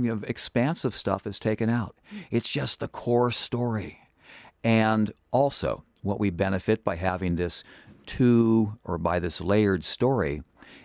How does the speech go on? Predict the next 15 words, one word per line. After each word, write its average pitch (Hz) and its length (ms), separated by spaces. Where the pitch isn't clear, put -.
is 107 260
that 107 360
the 104 80
story 175 540
of 110 300
the - 140
creature - 720
created 107 340
by 101 120
Victor 104 240
Frankenstein 92 720
in 117 120
some 185 260
ways 107 220
becomes 98 560